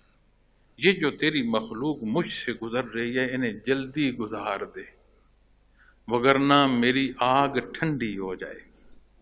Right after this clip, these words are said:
अल्लाह के हुजूर क्या अर्ज करती है दोज़ख? हदीस शरीफ की रोशनी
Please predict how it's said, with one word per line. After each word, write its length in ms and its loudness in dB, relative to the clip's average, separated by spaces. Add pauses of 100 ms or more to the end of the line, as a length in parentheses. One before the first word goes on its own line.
(1400)
अल्लाह 320 6
के 140 0
हुजूर 340 0
क्या 180 4 (120)
अर्ज 280 2
करती 340 0
है 140 6
दोज़ख? 340 -2 (720)
हदीस 320 -2
शरीफ 360 -10
की 160 -20
रोशनी 280 -18